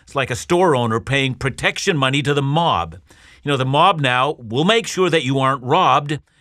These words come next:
and the mob will also make sure that they don't shoot you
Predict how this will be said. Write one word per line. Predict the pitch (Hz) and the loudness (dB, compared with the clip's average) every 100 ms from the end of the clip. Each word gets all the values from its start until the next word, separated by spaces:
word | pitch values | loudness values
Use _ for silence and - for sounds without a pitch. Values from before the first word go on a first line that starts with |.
| 113 | -4
and | 135 | -2
the | 151 | 2
mob | 165 220 190 | 4 4 2
will | 180 | 2
also | 185 269 - 143 | 2 0 -2 -2
make | 107 107 | -2 -6
sure | - 139 | -4 -2
that | 127 131 | -2 -4
they | 113 208 254 214 | -2 2 2 2
don't | 170 160 156 | 2 0 -2
shoot | - 180 180 | -2 -2 -2
you | 160 214 165 160 | -2 2 2 2